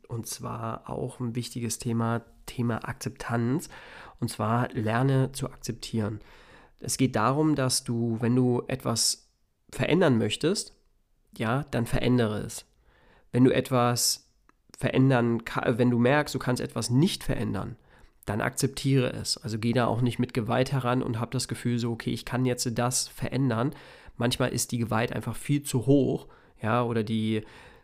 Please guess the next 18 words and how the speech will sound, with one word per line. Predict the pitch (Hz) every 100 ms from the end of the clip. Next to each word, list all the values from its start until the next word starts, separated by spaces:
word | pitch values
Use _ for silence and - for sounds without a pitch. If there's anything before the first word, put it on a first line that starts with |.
| _ _ _ _ _ -
Grenze | 127 113 143 156 127 127
ist | - -
für | 131
dich | 123 127
einfach, | 120 113 113 -
also | - 110
da | 113
ist | 123 -
halt | 131 123
wirklich | 120 -
eine | -
Grenze | 113 120 135 120
dann | 113 110
da, | 104 117 160 - -
ob | - - - 127
physisch | - 147 147 131
oder | 127 117
psychisch, | 113 151 147 131 160